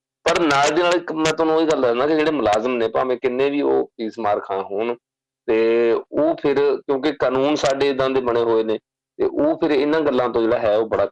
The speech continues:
ਘਬਰਾਉਂਦੇ ਆ ਕਿ ਸਾਡੇ ਖਿਲਾਫ ਜੇ ਕੋਈ ਇੱਦਾਂ ਦੀ ਇਨਕੁਆਇਰੀ ਸ਼ੁਰੂ ਹੋ ਜਾਂਦੀ ਹੈ, ਸਾਡੇ ਖਿਲਾਫ ਕੋਈ ਜਿੱਦਾਂ ਹੁਣ ਐਸਮਾ ਹੀ ਹੈ,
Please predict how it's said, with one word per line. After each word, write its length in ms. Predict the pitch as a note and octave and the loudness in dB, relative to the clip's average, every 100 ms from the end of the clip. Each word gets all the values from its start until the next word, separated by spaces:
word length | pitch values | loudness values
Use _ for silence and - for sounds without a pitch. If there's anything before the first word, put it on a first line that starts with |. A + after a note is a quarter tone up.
| A#2+ | 0
ਘਬਰਾਉਂਦੇ 400 | A2+ A2+ F2 F2 | 0 0 0 -2
ਆ 40 | |
ਕਿ 140 | - | -2
ਸਾਡੇ 300 | F#2+ F#2 F#2 | -2 0 0
ਖਿਲਾਫ 440 | G2 F2 F2 - F#2 _ _ _ _ | -2 0 0 0 -6 _ _ _ _
ਜੇ 220 | F#2+ G2 | -2 0
ਕੋਈ 200 | F#2+ G2 | 2 0
ਇੱਦਾਂ 340 | F#2+ A2+ G2+ G#2+ | 0 0 0 0
ਦੀ 120 | G#2 | 0
ਇਨਕੁਆਇਰੀ 400 | G#2 F#2+ G#2+ A2+ | -2 0 0 0
ਸ਼ੁਰੂ 300 | - A#2+ B2 | -2 0 2
ਹੋ 80 | A2 | 2
ਜਾਂਦੀ 340 | F#2+ F2+ F2+ | 2 0 0
ਹੈ, 80 | F2 | 0
ਸਾਡੇ 280 | - E2 F#2+ | 0 0 0
ਖਿਲਾਫ 340 | F#2+ F2+ F2 G2+ G2 | 0 0 0 -2 -2
ਕੋਈ 140 | G2 | -2
ਜਿੱਦਾਂ 220 | G2 F#2+ | 0 -2
ਹੁਣ 140 | G#2 A2+ | 0 0
ਐਸਮਾ 420 | A#2+ B2 D3 C#3 | 0 0 0 0
ਹੀ 120 | |
ਹੈ, 60 | G#2+ | 0